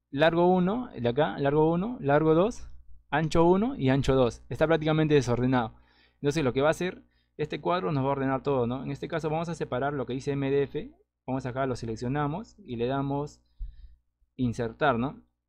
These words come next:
Y esto nos va a dividir, ¿no? Hay que separarlo, ¿no? Nunca hay que mandarlo junto, hay que separarlo. Y acá seleccionamos desde esta esquina hasta aquí, ¿no?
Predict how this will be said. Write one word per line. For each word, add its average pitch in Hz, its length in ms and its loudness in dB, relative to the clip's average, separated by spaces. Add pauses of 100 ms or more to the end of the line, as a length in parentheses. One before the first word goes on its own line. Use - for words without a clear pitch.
(280)
Y 147 140 -6
esto 160 180 -4
nos 135 160 0
va 143 60 0
a 143 40 0
dividir, 135 420 0
¿no? 123 300 -6 (1300)
Hay 135 120 -8
que 151 100 -4
separarlo, 123 500 0
¿no? 120 100 -4
Nunca 139 280 -4
hay 135 80 -6
que 127 120 -4
mandarlo 120 320 0
junto, 113 360 -4
hay 113 80 -8
que 123 100 -6
separarlo. 117 540 -6 (540)
Y 165 100 -6
acá 180 220 -6
seleccionamos 143 600 -4
desde 127 180 -2
esta 147 160 -4
esquina 147 480 -6 (1700)
hasta 113 200 -6
aquí, 120 220 -2
¿no? 120 220 -4